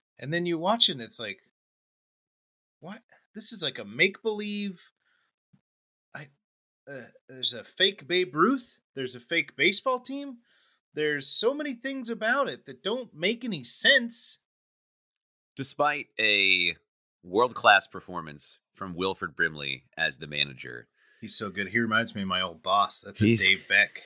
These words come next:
Speaker 1: Yeah, he's
Speaker 2: <laughs>
Speaker 1: very good.
Speaker 2: He's tremendous in this movie.
Speaker 1: He drinks that brown water out of the
Speaker 2: <laughs>
Speaker 1: out
Speaker 2: And he
Speaker 1: of the
Speaker 2: doesn't really complain. Okay, so this movie was nominated for four Academy Awards.
Speaker 1: That's what my wife said. She was sitting there and she goes,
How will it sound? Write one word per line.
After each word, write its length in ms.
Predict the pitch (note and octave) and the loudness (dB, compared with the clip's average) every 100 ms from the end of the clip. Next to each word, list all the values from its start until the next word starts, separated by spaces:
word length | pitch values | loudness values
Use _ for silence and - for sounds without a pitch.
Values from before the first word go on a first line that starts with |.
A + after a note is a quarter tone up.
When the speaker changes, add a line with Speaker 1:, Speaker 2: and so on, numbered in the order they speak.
| - | -2
Speaker 1:
Yeah, 240 | G#2 G#2 E2 - | 2 2 0 -6
he's 180 | A2 G2 | -14 -2
Speaker 2:
<laughs> 80 | |
Speaker 1:
very 300 | A2+ A2 G#2 | 0 0 0
good. 280 | F#2 G#2 F#2+ | -4 -4 -4
Speaker 2:
He's 240 | - - - | -2 -2 2
tremendous 580 | - G#2 F#2 F2 D#2 - | 2 4 2 0 6 6
in 100 | C2+ | 6
this 180 | D2+ D2 | 0 -2
movie. 300 | D2 C#2 C#2 | -6 -6 -6
Speaker 1:
He 140 | G2+ | -6
drinks 360 | - A#2 C3+ C3+ | -4 -2 -2 0
that 220 | G#2+ F2+ | -2 -4
brown 380 | G#2 F#2+ G2+ G#2 | -2 0 0 -4
water 360 | F2+ A2 A#2 G2+ | -8 -2 -2 -2
out 160 | G2+ | -6
of 100 | G2 | -8
the 60 | F2 | -14
Speaker 2:
<laughs> 1000 | E2+ - - - - - - - - A#2 | -14 -14 -14 -14 -14 -12 -14 -16 -20 -10
Speaker 1:
out 60 | A#2 | 0
Speaker 2:
And 80 | |
he 40 | D#3+ | 2
Speaker 1:
of 60 | |
the 60 | F#3 | 2
Speaker 2:
doesn't 180 | E3+ C#3+ | -2 -2
really 200 | D#3+ E3 | -2 -2
complain. 480 | D#3 C3+ D3 D3+ C3 _ _ _ _ | -6 -18 -16 -14 -18 _ _ _ _
Okay, 340 | C3+ - F2+ C2+ | 0 2 0 0
so 380 | - - D3 C3 _ _ _ _ _ _ - | 2 4 4 0 _ _ _ _ _ _ -2
this 180 | F3+ - | -2 0
movie 240 | G#3+ F#3 | -2 -2
was 140 | E3 C3+ | -2 2
nominated 380 | C#3 C3 A#2 A2+ | 2 2 -4 -8
for 80 | |
four 260 | G2+ A2+ A2 | -12 -4 -2
Academy 420 | G2 F2+ D#2 C#2+ | -2 -4 -4 -10
Awards. 560 | C2 C2 - - - - _ - | -20 -20 -20 -20 -20 -20 _ -12
Speaker 1:
That's 180 | F4 F4 | -10 -8
what 120 | C#4+ | -8
my 120 | B3+ | -4
wife 300 | A#3+ D#4 E4 | 0 0 2
said. 260 | - D3 - | 4 4 4
She 140 | A#3+ | 0
was 160 | A#3 A#3+ | -2 -4
sitting 180 | C4 | -4
there 120 | C4+ C4 | -4 -2
and 100 | A#3 | -2
she 100 | F#3+ | -4
goes, 280 | D3 B2 | -8 -10